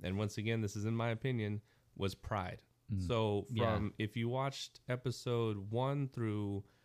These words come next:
Speaker 1: whatever it was, one, two, three, four, five, six, people kept telling him from birth that he was special,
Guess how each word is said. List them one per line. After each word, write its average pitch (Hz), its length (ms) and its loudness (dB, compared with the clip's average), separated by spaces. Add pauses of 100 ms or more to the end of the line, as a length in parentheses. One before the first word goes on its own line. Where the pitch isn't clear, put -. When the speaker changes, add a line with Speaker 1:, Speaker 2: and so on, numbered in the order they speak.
(340)
Speaker 1:
whatever 113 400 2
it 107 80 0
was, 95 420 -2
one, 104 120 0
two, 101 100 -2
three, 120 320 -2
four, 131 220 0
five, 139 180 -2
six, - 480 -6 (460)
people 170 280 4
kept 147 240 -2
telling 127 360 2
him 120 340 2
from 101 260 0
birth 110 360 2
that 98 140 0
he 110 120 0
was 95 140 -4
special, - 540 -4